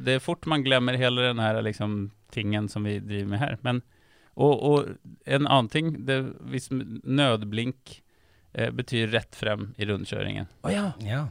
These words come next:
Speaker 1: Eller i, i krysset, da.
Speaker 2: Så
Speaker 1: Så hvis du
Speaker 2: blinke til høyre, blinke til venstre, blinke begge.
Speaker 1: Det er rett frem.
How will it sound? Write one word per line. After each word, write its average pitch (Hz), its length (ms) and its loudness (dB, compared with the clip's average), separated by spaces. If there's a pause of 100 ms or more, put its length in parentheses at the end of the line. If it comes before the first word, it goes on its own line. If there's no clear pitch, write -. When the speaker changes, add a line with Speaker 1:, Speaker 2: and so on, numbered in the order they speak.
Speaker 1:
Eller 104 300 2
i, 101 180 0 (360)
i 101 60 -8
krysset, 101 400 -6
da. 98 80 -6 (400)
Speaker 2:
Så 175 520 2
Speaker 1:
Så 139 220 -8
hvis 120 240 -6
du 175 80 4
Speaker 2:
blinke 151 260 4
til 160 120 4
høyre, 151 220 6
blinke 160 220 -2
til 147 100 -4
venstre, 143 300 -2
blinke 165 280 0
begge. 151 640 -2 (120)
Speaker 1:
Det 135 300 0
er 113 300 -2
rett 107 100 -4
frem. 101 160 -2